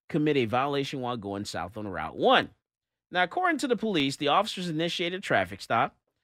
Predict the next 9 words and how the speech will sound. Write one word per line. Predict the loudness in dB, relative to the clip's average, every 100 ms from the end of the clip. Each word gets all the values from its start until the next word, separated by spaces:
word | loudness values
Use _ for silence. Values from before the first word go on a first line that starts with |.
| _ _
and | -8 -2
made | -2 -2
contact | -2 -2 0 0 0
with | -2 -4
forty-year-old | -4 -2 0 2 6 6 4 0
Dio | -4 0 0 0
Garcia | 4 2 2 -6 0 0
from | 0 -4 -6
Philadelphia. | -2 -2 4 6 4 2 -12